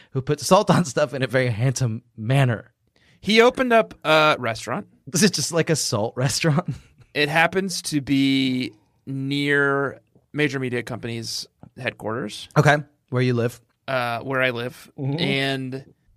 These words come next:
Speaker 2: he, it's, it's getting a lot of attention from people who work at major media company, and one of them went there, and they have, uh, it's like burgers. It's like a burger place.
Speaker 1: Okay.
Speaker 2: And they have a veggie burger.
Speaker 1: Okay, that's nice.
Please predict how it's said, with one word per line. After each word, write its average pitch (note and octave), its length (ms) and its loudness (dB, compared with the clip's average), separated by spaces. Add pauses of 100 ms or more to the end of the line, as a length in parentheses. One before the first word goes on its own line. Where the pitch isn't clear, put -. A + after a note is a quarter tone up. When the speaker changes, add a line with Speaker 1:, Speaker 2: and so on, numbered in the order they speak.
Speaker 2:
he, C#3+ 840 0
it's, D3 280 -2
it's C#3+ 240 -4
getting D3+ 260 0
a C#3+ 60 -2
lot C3+ 160 0
of A#2 60 -4
attention F#3 440 0
from B2+ 320 -2
people A#2+ 320 -6
who A2 100 -6
work G#2+ 220 -8
at G#2 80 -12
major A2 180 -14
media E3 240 -4
company, A#2 520 -8
and A#2 180 -8
one A#2 160 -6
of A2 80 -10
them A#2+ 160 -10
went G#3+ 220 -2
there, C3 440 2
and B2 300 -2
they B2+ 300 -2
have, B2 580 0 (160)
uh, A2+ 380 0
it's B2+ 160 -4
like C3+ 200 -2 (120)
burgers. C3 640 -2
It's F#2+ 100 -12
like B2+ 80 -4
a A#2 80 -6
burger G#2+ 320 -8
place. - 440 -18 (180)
Speaker 1:
Okay. A#2+ 220 0 (580)
Speaker 2:
And C3+ 120 -4
they C#3 140 -2
have G3+ 260 4
a A3+ 60 2
veggie C#3 480 2
burger. - 400 -16 (300)
Speaker 1:
Okay, G#2 240 -4
that's C#3 200 -8
nice. G2 360 -8